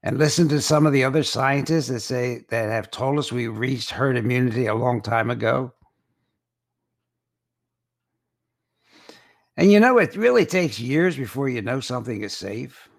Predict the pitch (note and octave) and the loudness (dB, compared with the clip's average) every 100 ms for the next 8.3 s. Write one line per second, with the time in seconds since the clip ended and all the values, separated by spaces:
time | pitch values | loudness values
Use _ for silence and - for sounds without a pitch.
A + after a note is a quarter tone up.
0 | _ _ _ _ - A#2+ B2+ B2 A2+ A#2+ | _ _ _ _ -4 0 4 4 4 2
1 | A#2 B2 A2+ A2+ A#2 A#2 A2+ A#2 A2+ G#2+ | 0 -2 -2 -2 -2 2 2 4 0 -2
2 | G#2+ A2 - B2+ A#2 A#2 A#2 A#2+ - - | -2 -2 -4 -6 -4 -2 -2 -2 -6 -8
3 | B2+ C#3 A2 C3 G#2 B2 B2 A2+ A#2 B2 | -2 0 0 -2 0 0 0 0 2 2
4 | B2+ A2 A2+ - A#2+ A#2+ A#2+ A#2 G2+ B2+ | 0 -2 -2 -4 -2 0 0 -2 0 0
5 | A#2 C3+ B2 G#2+ A2 A#2 A2+ A2 - G#2 | 0 0 0 0 0 -2 -2 -4 -4 -2
6 | A2 - A2+ A2 - - F#2 - - - | -2 -2 -4 -4 -14 -14 -12 -10 -10 -2
7 | D3+ E3 A2+ F#2+ - G2 G2+ G#2+ A2 A#2+ | 2 2 0 -4 -4 -4 -4 -6 -6 -8
8 | - - | -10 -18